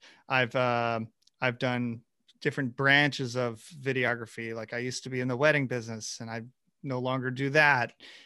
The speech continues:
And, uh, I've worked a lot of jobs and I've, I, it was even contracting, uh, like, literally working with my hands, fixing up houses and, um, working,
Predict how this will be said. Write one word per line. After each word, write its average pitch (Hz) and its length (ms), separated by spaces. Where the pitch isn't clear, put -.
And, 127 400
uh, 120 280
I've 123 200
worked 135 320
a 131 60
lot 131 240
of 160 80
jobs 135 540
and 139 120
I've, 120 300
I, 127 340
it 151 140
was 135 300
even 147 280
contracting, 123 960
uh, 123 200
like, 120 180
literally 147 380
working 139 340
with 127 140
my 127 80
hands, 127 360
fixing 127 300
up 117 140
houses 131 560
and, 143 420
um, 135 560
working, 151 640